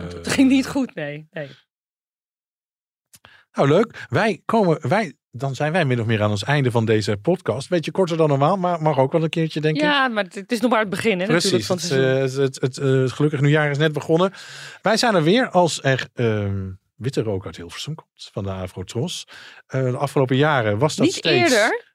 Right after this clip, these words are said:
Speaker 1: was dat steeds rond begin december.
Speaker 2: Ja, ja. Misschien moeten we een beetje na, na het Songfestivalfeest even evalueren.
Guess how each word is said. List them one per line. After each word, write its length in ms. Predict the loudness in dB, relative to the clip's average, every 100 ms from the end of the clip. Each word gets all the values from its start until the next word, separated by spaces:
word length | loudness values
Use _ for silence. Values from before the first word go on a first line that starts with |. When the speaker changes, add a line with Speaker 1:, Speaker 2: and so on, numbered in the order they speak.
| -2
Speaker 1:
was 200 | -2 0
dat 160 | -2
steeds 420 | -2 0 0 -2 -4
rond 260 | -4 -2
begin 300 | -4 -2 0
december. 640 | 0 0 0 0 -4 -10 _ _ _ _ _ _ _
Speaker 2:
Ja, 240 | -10 -8 -8
ja. 180 | -10 -8
Misschien 300 | -4 0 0
moeten 200 | 0 0
we 60 |
een 80 | 0
beetje 460 | 0 0 0 0 -2
na, 120 | -4
na 200 | -2 0
het 120 | -2
Songfestivalfeest 920 | -4 -8 -6 -8 -6 -6 -4 -4 -4 -8
even 240 | -6 -6
evalueren. 760 | -6 -4 -4 -4 -6 -8 -10